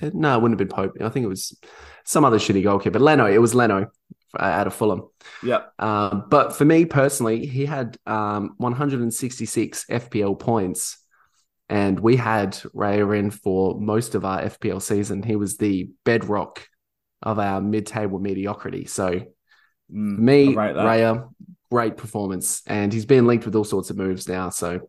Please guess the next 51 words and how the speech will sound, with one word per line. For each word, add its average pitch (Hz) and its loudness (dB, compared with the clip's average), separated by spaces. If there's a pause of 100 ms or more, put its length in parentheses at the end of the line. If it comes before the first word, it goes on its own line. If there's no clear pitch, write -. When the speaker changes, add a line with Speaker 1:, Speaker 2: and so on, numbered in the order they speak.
Speaker 1:
we'll 101 -4
see 110 4
where 101 4
he 95 2
ends 95 -2
up 95 0
at 107 -4
the 92 -4
beginning 98 -2
of 90 0
the 90 -2
next 95 -6
season. 92 -6 (560)
Speaker 2:
Yeah, 101 -2
great 110 -2
call. 117 -2
Um, 123 0 (180)
mine 180 2
may 151 -2
shock 170 -6
you 131 -4
both, 147 -2
but 107 -8
I 135 0
have 139 -6
gone 127 -6
with 117 -4 (260)
David 101 -4
De 95 -6
Gea. 95 -4 (420)
Um, 113 0
Speaker 1:
Ugh. 117 -6 (800)
Speaker 2:
David 185 0
De 214 0
Gea 170 2
cle-, - -4 (140)
kept - -10
seventeen 120 -4
clean 98 -6
sheets 139 -4
this 123 -4
year, 80 -2
and 117 -4
it 110 -4
was 107 -6
the 113 -6
most 131 -2
in 117 -4
the 101 -6
Premier 117 -6
League. 98 -4